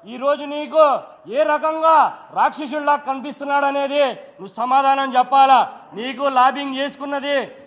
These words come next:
నీకు ఇక్కడ రాలేదని చెప్పి ఇష్టానుసారం జనసేన పార్టీ పైన మా నాయకుల మీద మాట్లాడుతూ ఉన్నావు.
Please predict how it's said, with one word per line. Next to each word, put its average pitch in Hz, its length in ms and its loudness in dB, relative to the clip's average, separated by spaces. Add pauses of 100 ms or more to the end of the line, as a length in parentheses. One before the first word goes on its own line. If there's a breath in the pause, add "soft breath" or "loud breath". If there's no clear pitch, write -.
(100)
నీకు 233 220 -10
ఇక్కడ 262 240 -4
రాలేదని 277 680 2
చెప్పి 285 560 -2 (240)
ఇష్టానుసారం 285 800 0
జనసేన 285 440 0
పార్టీ 285 380 2
పైన 285 580 2 (180 loud breath)
మా 233 140 2
నాయకుల 277 420 0
మీద 269 220 -2
మాట్లాడుతూ 262 640 2
ఉన్నావు. 277 640 4